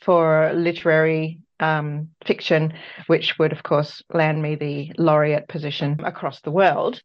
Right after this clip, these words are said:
That didn't happen, surprisingly. So I decided that I would lower my expectations a little and try some publishers that even I hadn't heard of. So I actually went <laughs> overseas and found a couple of small digital publishers to pitch to.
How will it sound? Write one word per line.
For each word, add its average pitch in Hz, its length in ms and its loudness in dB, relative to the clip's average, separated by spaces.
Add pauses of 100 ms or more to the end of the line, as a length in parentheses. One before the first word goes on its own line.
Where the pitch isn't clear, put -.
That 381 140 2
didn't 359 200 -2
happen, 294 460 2
surprisingly. 170 600 0
So 285 220 4
I 269 160 4
decided 285 640 -2
that 269 220 2
I 208 200 4
would 190 260 -2
lower 180 260 4
my 226 200 0
expectations 180 840 -6
a 156 40 0
little 147 420 -4 (140)
and 160 420 -2
try 156 300 0
some 220 240 -8
publishers 190 480 -8
that - 140 -4
even 175 180 0
I 180 120 4
hadn't 156 280 0
heard 147 240 -4
of. 208 100 2 (360)
So - 100 4
I 302 40 6
actually 311 220 2
went 349 300 2
<laughs> - 0 -
overseas 269 840 -2
and 208 260 -6
found 214 260 0
a 208 60 -4
couple 190 340 -2
of 190 100 -6
small 196 320 -2
digital 190 440 2
publishers 160 580 -2
to - 120 -12
pitch - 360 -6
to. 160 340 2